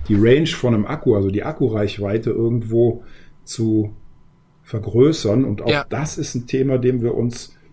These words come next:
Speaker 1: vor, ja, ich sag mal so drei Jahren angenommen haben und haben dann auch einen speziellen Marathon entwickelt, der zwar nicht nur für E-Bikes ist, aber der sich gerade diesem Thema halt auch annimmt,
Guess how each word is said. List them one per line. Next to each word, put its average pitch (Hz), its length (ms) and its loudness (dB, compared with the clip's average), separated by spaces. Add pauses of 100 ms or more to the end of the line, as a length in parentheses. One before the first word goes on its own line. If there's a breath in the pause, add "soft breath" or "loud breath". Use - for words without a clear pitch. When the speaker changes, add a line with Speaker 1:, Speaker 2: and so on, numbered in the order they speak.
(120)
Speaker 1:
vor, 110 600 0 (180)
ja, 110 220 -4
ich 113 60 -8
sag 120 240 -6
mal 107 80 -2
so 98 120 -2
drei 104 280 0
Jahren 101 380 0 (460)
angenommen 143 540 0
haben 139 320 -2
und 107 140 -2
haben 110 240 -2
dann 104 160 -2
auch 110 300 -4 (120)
einen 104 200 0
speziellen 123 760 -2
Marathon 139 560 -2
entwickelt, 131 540 0 (800 loud breath)
der 101 440 2
zwar 92 220 -6
nicht 104 220 -2
nur 104 100 -4
für - 140 -6
E-Bikes 147 420 2
ist, 147 180 -2
aber 104 160 -2
der 101 120 2
sich 101 160 -4
gerade 107 280 -4
diesem 101 240 -2
Thema 127 380 0
halt 131 220 -4
auch 127 220 -4
annimmt, 135 380 0